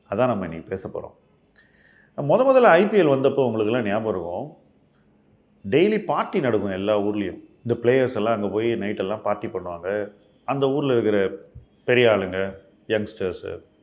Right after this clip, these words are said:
பாய்ஸ் and கேர்ள்ஸ் எல்லாம் போய் பயங்கரமா பார்ட்டி பண்ணுவாங்க. இப்ப அதெல்லாம் எதுவுமே இல்ல. ஏன்னாக்கா, அந்த விளையாட்டே இன்னைக்கு வந்து என்டர்டெயின்மெண்ட் அப்படின்னு இருந்தா கூட ஒரு சீரியஸ் பிசினஸ் ஆயிடுச்சு.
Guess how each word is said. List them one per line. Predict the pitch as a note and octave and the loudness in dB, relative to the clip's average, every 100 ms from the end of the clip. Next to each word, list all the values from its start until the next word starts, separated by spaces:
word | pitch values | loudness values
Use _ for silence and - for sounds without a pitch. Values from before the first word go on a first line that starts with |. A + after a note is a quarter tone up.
| _ _ - | _ _ 2
பாய்ஸ் | B2 A2+ | 4 4
and | G2+ F2+ | 2 -2
கேர்ள்ஸ் | F2+ F2 | -4 -2
எல்லாம் | D3 E3+ D3 | 2 2 4
போய் | C#3 | 4
பயங்கரமா | B2 B2 B2 D3 D3 | 4 4 2 0 2
பார்ட்டி | D3+ D3+ | 2 2
பண்ணுவாங்க. | A2 F2+ E2+ D#2+ _ _ _ _ _ _ _ _ _ _ _ - | -4 -6 -10 -14 _ _ _ _ _ _ _ _ _ _ _ -10
இப்ப | D3+ F#3 | 4 6
அதெல்லாம் | E3 G#3 | 6 6
எதுவுமே | D#3 F#3+ G3+ | 4 2 0
இல்ல. | B2 F2+ - - _ _ _ _ _ _ - | 0 -4 -6 -20 _ _ _ _ _ _ -10
ஏன்னாக்கா, | A2+ A2 G#2 A2+ E2+ G#2+ A2+ _ _ _ _ _ _ _ _ _ _ _ _ _ _ _ _ _ _ - | -4 -4 -4 -4 -6 -10 -16 _ _ _ _ _ _ _ _ _ _ _ _ _ _ _ _ _ _ -12
அந்த | G#2+ G#2+ | -6 -2
விளையாட்டே | G2+ B2 F#3 F#3 F3+ | 2 4 4 2 -2
இன்னைக்கு | C3 G2+ | -2 -4
வந்து | G2 C#3 D3+ G2 - _ _ _ _ _ _ _ _ | -4 -4 -6 -12 -20 _ _ _ _ _ _ _ _
என்டர்டெயின்மெண்ட் | G2 C#3 F3+ F3+ F3 E3+ F#3 E3+ - - _ _ _ | -6 0 4 6 4 4 2 0 -6 -14 _ _ _
அப்படின்னு | A2+ A#2+ D#3 | -2 4 4
இருந்தா | D3 C3+ C#3+ A2+ | 4 4 6 6
கூட | C#3+ G#3 | 6 4
ஒரு | C3+ - | 2 -2
சீரியஸ் | C#3+ D#3+ E3 - - - _ _ F#2 | -4 -2 -2 -4 -8 -18 _ _ -6
பிசினஸ் | A2+ A2+ G#2+ | -6 -2 0
ஆயிடுச்சு. | G#2+ F#2 D#2 - | 2 0 -2 -14